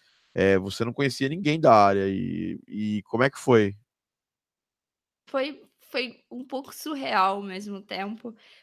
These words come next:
Speaker 2: Você lembrar que pessoas que você <laughs> conheceu na internet são de verdade. Isso foi, isso foi um pouco bugante pro meu cérebro. Mas foi uma experiência muito mais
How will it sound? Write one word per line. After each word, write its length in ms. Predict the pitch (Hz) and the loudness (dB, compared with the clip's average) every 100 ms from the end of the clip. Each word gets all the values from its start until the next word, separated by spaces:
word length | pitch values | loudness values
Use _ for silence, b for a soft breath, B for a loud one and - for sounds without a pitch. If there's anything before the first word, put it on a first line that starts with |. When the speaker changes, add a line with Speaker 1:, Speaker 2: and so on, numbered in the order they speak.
| _ | _
Speaker 2:
Você 180 | 214 214 | -10 -6
lembrar 300 | 214 208 226 | -4 -2 -4
que 140 | - | -4
pessoas 400 | 220 214 196 226 | -8 -6 -8 -8
que 80 | - | -12
você 120 | 190 | -10
<laughs> 0 | |
conheceu 400 | 247 254 220 277 | -4 -4 -2 -4
na 120 | 208 | -4
internet 760 | 185 254 254 190 185 175 170 202 | -6 -2 0 0 -4 -10 -10 -12
são 380 | - - - 214 | -14 -12 -8 -6
de 100 | 196 | -6
verdade. 680 | 185 220 180 170 196 240 240 b b b - | -8 -6 -4 -4 -4 -8 -18 b b b -12
Isso 240 | 214 - | -12 -12
foi, 380 | 202 214 196 196 | -6 -2 0 0
isso 360 | - 214 208 226 | -2 -10 -12 -12
foi 300 | 208 202 - | -10 -10 -10
um 160 | 208 | -12
pouco 240 | 208 196 202 | -6 -6 -6
bugante 540 | 190 190 180 185 240 | -12 -6 -6 -6 -12
pro 160 | _ 190 | _ -12
meu 160 | 185 | -10
cérebro. 420 | 185 180 180 208 233 _ _ _ _ | -10 -10 -10 -12 -16 _ _ _ _
Mas 800 | 196 202 202 196 190 185 185 - _ | 0 2 4 2 0 -4 -8 -14 _
foi 240 | - 226 | -4 -4
uma 100 | 233 | -2
experiência 540 | 254 254 226 226 254 240 | -4 -6 -2 -2 -2 -8
muito 320 | 220 240 277 | -8 -10 -10
mais 540 | 247 233 240 247 - | -6 -4 -4 -6 -12